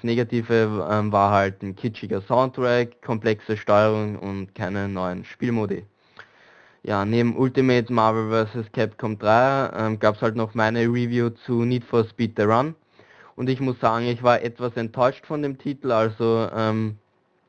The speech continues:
Electronic Arts hat halt, ähm, Ne-, Need for Speed The Run ziemlich gehypt und es ist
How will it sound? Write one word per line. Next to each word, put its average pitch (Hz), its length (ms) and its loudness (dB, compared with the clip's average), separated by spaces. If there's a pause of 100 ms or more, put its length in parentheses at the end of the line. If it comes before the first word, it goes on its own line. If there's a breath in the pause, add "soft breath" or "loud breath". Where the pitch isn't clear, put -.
(120)
Electronic 117 600 2
Arts 104 260 4
hat 104 220 0
halt, 110 360 0
ähm, 107 280 -2
Ne-, 113 160 -2
Need 117 220 -4
for 117 120 -4
Speed 113 240 -8
The 120 60 0
Run 110 420 4
ziemlich 131 320 -6
gehypt 117 580 0 (540 soft breath)
und 120 400 -6
es 113 220 -6
ist 117 100 -10